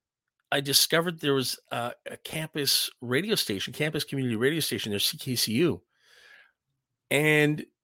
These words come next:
I, I remember reading about it, and it said, "Hey, if you're interested in, in learning about radio and volunteering, come on by." And I was like, "Wow, all right,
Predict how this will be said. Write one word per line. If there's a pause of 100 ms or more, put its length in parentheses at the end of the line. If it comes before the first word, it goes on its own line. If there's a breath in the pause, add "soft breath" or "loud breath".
(1500)
I,
I
remember
reading
about
it,
and
it
said,
"Hey,
if
you're
interested
in,
in
learning
about
radio
and
volunteering, (160)
come
on
by."
And
I
was
like, (360)
"Wow, (800)
all
right,